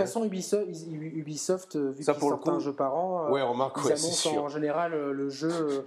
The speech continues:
Speaker 1: <laughs>
Speaker 2: il y a toujours un premier trailer avant le, un, un mois ou deux avant le trois,
Speaker 1: Ouais,
Speaker 2: une
Speaker 1: c'est
Speaker 2: démo
Speaker 1: ça,
Speaker 2: avant le
Speaker 1: ouais.
Speaker 2: trois et une communication intensive, euh,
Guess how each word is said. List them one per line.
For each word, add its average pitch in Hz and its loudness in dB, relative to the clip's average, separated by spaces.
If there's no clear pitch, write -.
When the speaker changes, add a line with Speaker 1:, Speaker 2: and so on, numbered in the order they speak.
Speaker 1:
<laughs> 131 -12
Speaker 2:
il 123 0
y 135 2
a 131 2
toujours 147 0
un 147 -2
premier 160 0
trailer 156 0
avant 143 0
le, 139 2
un, 135 -2
un 139 0
mois 147 0
ou 143 -4
deux 143 0
avant 135 0
le 131 -4
trois, 156 0
Speaker 1:
Ouais, 98 2
Speaker 2:
une - -2
Speaker 1:
c'est 143 -4
Speaker 2:
démo 147 0
Speaker 1:
ça, - 4
Speaker 2:
avant - -2
le - -
Speaker 1:
ouais. 117 -2
Speaker 2:
trois 165 0
et 135 -2
une 139 -4
communication 147 -2
intensive, 143 -4
euh, 123 0